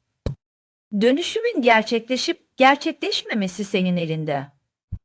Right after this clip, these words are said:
Aktif olarak çalışarak, bilinçli seçimler yaparak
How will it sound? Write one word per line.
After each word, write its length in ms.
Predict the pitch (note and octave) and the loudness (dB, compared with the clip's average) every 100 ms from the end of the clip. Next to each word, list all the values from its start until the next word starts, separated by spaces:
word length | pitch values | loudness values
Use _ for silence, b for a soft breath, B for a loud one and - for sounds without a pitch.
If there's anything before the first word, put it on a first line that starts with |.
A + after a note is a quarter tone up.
| _ _ _ _ _ | _ _ _ _ _
Aktif 460 | B3 B3 - G#4+ C#4+ | 4 4 -2 0 4
olarak 420 | G3+ E3 D#3+ - | 4 4 0 -2
çalışarak, 720 | F#3 E3 - A3+ E3+ B2 - b b b - | -2 -2 2 4 4 0 -6 b b b -4
bilinçli 460 | A#3 C4+ C#4+ - | 2 4 4 0
seçimler 580 | - B3 A3+ A#3 A#3+ C#4+ | -4 -4 -2 2 4 4
yaparak 600 | C#4+ A3 F#3+ D#3 F#3 - | 4 0 0 0 -2 -6